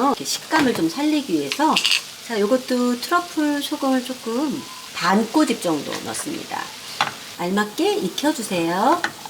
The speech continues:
그 다음에는 여기에 소스를 부어서 밥과 함께 리조트를 만들 거거든요. 다음에 또 쓰기 위해서 조금 담아 놓을게요. 담아 놓을게요.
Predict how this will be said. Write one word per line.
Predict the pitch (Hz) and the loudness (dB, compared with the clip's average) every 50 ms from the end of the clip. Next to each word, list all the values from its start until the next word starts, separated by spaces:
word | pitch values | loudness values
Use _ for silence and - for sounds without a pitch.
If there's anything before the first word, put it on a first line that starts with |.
| - - - | -16 -12 -10
그 | 202 202 | -2 4
다음에는 | 226 220 220 214 214 214 208 208 208 208 208 202 202 190 | 6 6 6 6 6 4 4 6 6 6 6 4 6 6
여기에 | 190 214 - - 320 302 285 269 269 262 | 6 6 6 8 8 8 10 8 8 6
소스를 | 254 - 381 381 - 349 330 277 269 269 254 | 6 4 2 2 4 2 4 4 4 2 2
부어서 | - - 185 185 180 - 277 302 370 403 392 392 - | 2 2 4 4 4 6 6 6 6 6 6 2 -2
밥과 | - 180 - - - 190 202 220 | -4 -6 -6 -2 0 2 4 4
함께 | 208 196 - - - 247 302 381 370 - | 4 0 0 2 4 4 6 6 4 2
리조트를 | 196 175 165 220 214 - 226 202 196 | 0 2 0 0 0 0 0 0 2
만들 | 165 - - 147 - 202 202 | 2 2 0 0 0 0 0
거거든요. | - 202 - - 170 160 - 170 185 214 294 370 370 - - - - - - - - | 2 0 2 2 0 0 0 0 2 4 2 2 2 0 -6 -12 -12 -10 -10 -8 -2
다음에 | - - 185 202 240 294 302 285 269 - - | 2 6 6 8 8 8 8 6 6 4 2
또 | 208 202 190 190 | 2 4 4 2
쓰기 | 190 - - 330 339 339 302 214 | 2 0 0 4 6 6 6 6
위해서 | 170 160 156 - 262 311 285 196 - - - - - - - - | 4 2 2 4 6 6 6 6 4 0 -4 -8 -8 -8 -6 -6
조금 | - 247 - - 240 220 208 202 185 170 147 - - | -6 -4 -4 0 2 2 2 2 2 0 -2 -4 -4
담아 | - - 202 208 269 311 302 | 0 2 4 6 6 8 8
놓을게요. | 247 196 160 151 - - - 117 98 95 - - - - - - - - - - | 6 6 4 2 0 -4 -6 -6 -4 -4 0 2 2 2 4 4 4 2 2 -2
담아 | 151 156 160 156 | -4 -4 -4 -4
놓을게요. | 151 139 127 117 - - - 123 131 156 190 226 262 302 | -4 -6 -8 -12 -12 -14 -12 -12 -10 -8 -4 -4 -2 -2